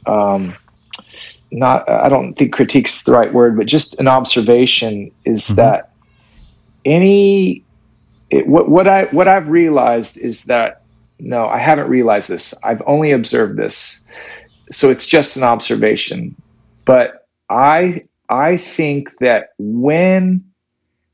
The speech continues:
Speaker 1: when people become experts at something, so whether they, they go to university, they become therapists of one kind or another,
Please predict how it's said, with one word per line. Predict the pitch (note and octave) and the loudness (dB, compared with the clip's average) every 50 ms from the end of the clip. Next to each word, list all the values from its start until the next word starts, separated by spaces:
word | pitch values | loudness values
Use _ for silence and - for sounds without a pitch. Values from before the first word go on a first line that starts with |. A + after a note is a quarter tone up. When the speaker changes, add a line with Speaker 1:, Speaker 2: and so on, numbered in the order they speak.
| _ _ _ _ - - - - | _ _ _ _ -20 -20 -20 -12
Speaker 1:
when | - - A#2 C#3+ D#3 E3+ F3+ F#3 E3+ | -6 -2 0 2 2 2 2 0 -2
people | - - - E3+ D3+ - E3+ E3+ D#3+ | -2 0 0 0 2 4 2 2 4
become | D3+ D3+ C#3+ C#3+ - - - C#3+ C3+ C3+ B2+ B2+ B2 A#2 A2+ A2 _ _ _ _ _ _ _ _ _ _ _ _ _ - | 4 2 2 2 0 -2 0 2 2 2 2 0 -2 -6 -10 -12 _ _ _ _ _ _ _ _ _ _ _ _ _ 0
experts | - C3+ C3+ - - - - - A#2+ G#2+ F#2+ - - | 2 2 2 0 -6 -10 -2 0 0 0 0 -2 -6
at | - - - - - | -6 -6 -6 -6 -10
something, | - - G2+ G2 F#2+ - - - G2 F#2+ F#2+ G2 - - - _ _ _ _ _ - | -10 -8 -8 -10 -10 -12 -12 -12 -12 -12 -12 -14 -16 -18 -20 _ _ _ _ _ -10
so | - - C#3+ | -2 0 2
whether | B2+ C3 C#3 C3+ C3+ C3+ B2 | 4 4 4 4 4 2 2
they, | A#2 C3 C3 B2+ B2 A#2+ A2+ - - - | 2 2 4 4 2 2 -2 -4 -6 -2
they | A#2+ B2 B2 A#2 A#2 A2+ - - _ _ - - | 0 2 2 2 2 0 -4 -8 _ _ -4 0
go | C3 C3+ C#3 | 2 4 4
to | C#3 | 4
university, | C3 C3 C3+ B2+ B2+ A#2 A#2+ B2+ A#2 - - - A#2 A#2+ A#2+ A#2 A#2 A#2 A2+ G#2+ G#2+ A2 _ _ _ _ _ _ _ - - | 4 2 2 2 0 2 2 2 2 0 -4 -2 2 2 4 4 4 2 0 -2 -4 -6 _ _ _ _ _ _ _ -10 -2
they | - A#2 A2+ | 0 0 2
become | A2+ A#2+ A#2 - B2 A2+ A2+ A2 A2 G2+ | 2 2 2 2 0 0 0 -2 -6 -2
therapists | - - B2+ A#2+ A#2+ A#2+ - A#2 - - - | 2 4 4 4 4 2 -2 -4 -4 -2 -2
of | A#2+ A2 G2 A2+ C3 - _ | -4 -4 -4 -8 -16 -16 _
one | - A#2+ B2 A#2+ A2+ | -4 -2 -2 -2 -2
kind | G2 A#2+ A2+ A2+ A2 | 0 0 0 2 2
or | A2 A2 A2 | 4 4 2
another, | G#2 G#2+ G#2+ G#2 F#2+ G2+ G2+ G2+ G2+ F#2+ | 2 2 0 0 0 0 0 0 -2 -4